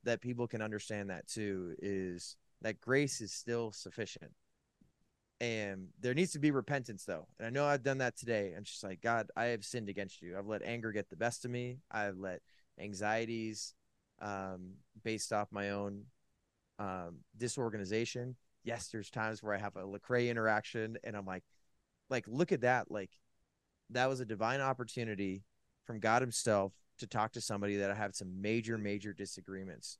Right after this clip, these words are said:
with. And we're able to have a cordial, fruitful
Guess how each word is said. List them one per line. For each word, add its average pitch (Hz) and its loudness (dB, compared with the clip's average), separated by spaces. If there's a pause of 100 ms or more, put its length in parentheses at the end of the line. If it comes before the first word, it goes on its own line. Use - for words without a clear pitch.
(160)
with. 92 -4 (600)
And 113 -4
we're 117 4
able 120 4
to 113 2
have 113 0
a 101 -4
cordial, 123 0 (1080)
fruitful 117 2